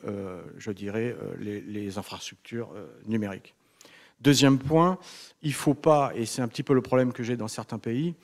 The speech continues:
il faut pas que s-, le président de la République donne le mandat à un ministre. Il faut créer une agence qui soit interministérielle. Pourquoi ? Parce que si le ministre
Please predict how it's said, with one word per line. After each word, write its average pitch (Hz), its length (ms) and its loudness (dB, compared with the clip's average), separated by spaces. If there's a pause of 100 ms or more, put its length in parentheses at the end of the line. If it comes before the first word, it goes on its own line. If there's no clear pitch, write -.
(360)
il 127 100 -6
faut 131 160 0
pas 139 280 4
que 117 400 -4
s-, - 600 -8
le 113 280 -4
président 113 240 -6
de 110 80 -4
la - 20 -16
République 127 380 -6
donne 127 200 2
le 113 200 0
mandat 123 680 4
à 110 120 -4
un 113 120 2
ministre. 120 560 0 (200)
Il 120 80 -14
faut 131 140 -6
créer 139 480 0
une 120 200 2
agence 117 560 0 (840)
qui 120 120 -12
soit 135 280 -2
interministérielle. 117 800 0 (180)
Pourquoi ? - 380 2
Parce 147 140 -4
que 135 80 -6
si 170 220 0
le 165 140 6
ministre 156 600 2